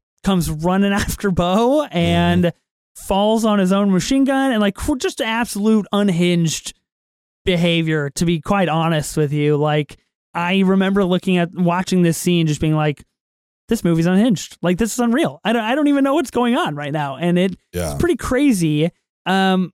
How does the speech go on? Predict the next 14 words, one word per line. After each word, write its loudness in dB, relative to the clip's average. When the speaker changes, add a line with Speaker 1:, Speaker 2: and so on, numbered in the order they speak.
Speaker 1:
and 0
then 0
we 2
get 2
Bo 4
getting 2
to 2
his 2
mom's 0
house -8
and 0
showing 0
up -4
late -2